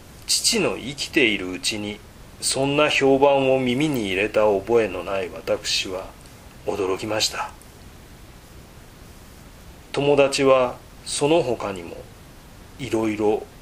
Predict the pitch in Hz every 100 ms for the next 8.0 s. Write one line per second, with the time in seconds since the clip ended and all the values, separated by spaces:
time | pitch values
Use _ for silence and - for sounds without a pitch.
0 | - 107 107 113 110 - 127 110 101 95
1 | 95 85 - 107 98 - 107 107 104 -
2 | - 107 - 120 - - 110 - 110 101
3 | - - - - - - - - - -
4 | - - - - - - - - - -
5 | - - - - - - - - 123 -
6 | 120 104 104 - - - 110 - 127 143
7 | 113 95 92 87 78 - - - -